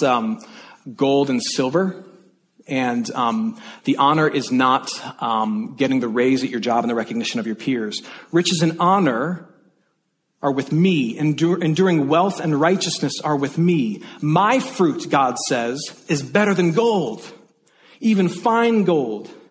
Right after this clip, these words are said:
And my yield is better than choice silver. I give you more for your money than your money does."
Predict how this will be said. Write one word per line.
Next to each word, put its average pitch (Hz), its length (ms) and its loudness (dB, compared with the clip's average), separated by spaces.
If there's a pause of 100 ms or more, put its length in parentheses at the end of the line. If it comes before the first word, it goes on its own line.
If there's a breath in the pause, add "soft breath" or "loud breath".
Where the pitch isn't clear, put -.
(640 soft breath)
And 156 140 2
my 196 180 4
yield 196 440 2
is 139 100 -4
better 185 420 0
than 147 160 0
choice 190 520 -2
silver. 143 360 0
I 190 120 2
give 175 180 0
you 175 100 0
more 175 280 2
for 175 120 -2
your 151 140 0
money 143 300 2
than 120 160 -2
your 117 80 -2
money 123 280 0
does." 107 280 -10